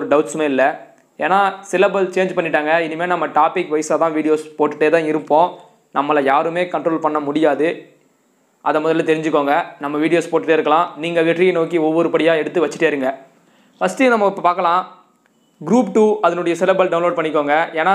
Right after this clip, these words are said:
இந்த ரெண்டு எக்ஸாமும் சேர்ந்து நடத்த போறதால நம்ம ரெண்டுத்துக்குமே ஒரே டைம்ல ப்ரிப்பேர் ஆகிடலாம், அதனால பிரச்சனையே இல்ல. குரூப் டூ எழுதுனவங்க குரூப் டூ ஏவும் எழுதலாம், எனி டிகிரி இருந்தா மட்டும் போதும். டிப்ளமோ, ஐ டி ஐ அதெல்லாம் வந்து not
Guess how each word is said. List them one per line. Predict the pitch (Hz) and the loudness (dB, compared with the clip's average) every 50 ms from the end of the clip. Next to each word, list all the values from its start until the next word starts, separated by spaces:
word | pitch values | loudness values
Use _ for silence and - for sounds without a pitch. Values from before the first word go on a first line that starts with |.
| 202 196 | 0 2
இந்த | 185 170 160 | 0 2 0
ரெண்டு | 165 175 180 190 185 | 0 0 0 0 0
எக்ஸாமும் | 170 156 208 214 214 208 196 190 - | 0 0 0 0 0 -2 -4 0 2
சேர்ந்து | 190 208 226 220 214 190 | 2 2 2 2 0 0
நடத்த | 180 175 175 180 165 156 | 0 0 0 0 -2 0
போறதால | 160 151 143 147 147 165 185 202 202 - - 170 | 0 0 2 2 2 2 0 -2 -2 -8 -8 -8
நம்ம | 165 165 160 156 | -6 -4 -2 -2
ரெண்டுத்துக்குமே | 160 170 180 175 196 185 190 196 190 165 156 | 0 -2 0 -2 -2 0 0 0 2 4 4
ஒரே | 165 170 185 185 | 4 4 4 2
டைம்ல | 180 170 160 165 160 165 | 0 -2 -2 -2 -2 -2
ப்ரிப்பேர் | 156 151 160 160 143 - 139 | -2 0 0 0 0 0 -2
ஆகிடலாம், | 147 147 147 143 147 147 160 175 165 | -2 -2 -2 -2 0 2 2 0 0
அதனால | 151 156 156 170 165 - | -2 -4 -2 -2 -2 0
பிரச்சனையே | 151 151 147 - 165 165 165 151 147 | -2 -6 -4 -4 -4 -2 -2 0 0
இல்ல. | 147 143 147 175 190 - - - _ _ _ _ - 156 151 | 2 2 0 0 -2 -6 -16 -20 _ _ _ _ -14 -6 -2
குரூப் | 190 226 190 202 | -2 0 2 4
டூ | 190 175 | 4 4
எழுதுனவங்க | 175 180 185 180 180 170 175 180 180 165 147 | 4 2 2 2 2 2 2 0 0 -2 -4
குரூப் | 147 180 - - 165 | -6 -6 -6 -2 0
டூ | 170 170 175 | 2 4 4
ஏவும் | 170 170 160 | 4 4 2
எழுதலாம், | 156 147 147 151 160 185 - - - - _ _ _ _ - 160 | 0 0 2 2 2 0 0 -4 -16 -20 _ _ _ _ -6 -2
எனி | 165 190 190 160 | 0 0 0 0
டிகிரி | 180 165 190 185 175 165 | 0 0 0 2 2 2
இருந்தா | 170 165 165 156 156 | 2 2 2 2 2
மட்டும் | 151 151 185 190 180 185 165 | 0 0 0 -2 0 2 2
போதும். | 156 151 151 160 151 127 - - - _ _ _ _ _ - 156 160 | 2 4 4 2 0 0 -6 -16 -20 _ _ _ _ _ -4 -2 -2
டிப்ளமோ, | 160 170 220 208 190 196 196 190 160 170 | 0 2 2 2 2 0 -2 0 0 0
ஐ | 175 175 | 0 2
டி | 170 180 180 | 2 2 4
ஐ | 180 175 - 147 | 2 2 0 0
அதெல்லாம் | 156 160 170 180 175 160 | 0 2 2 2 0 0
வந்து | 165 175 170 151 | -4 -4 -2 0
not | 147 160 156 | 0 0 0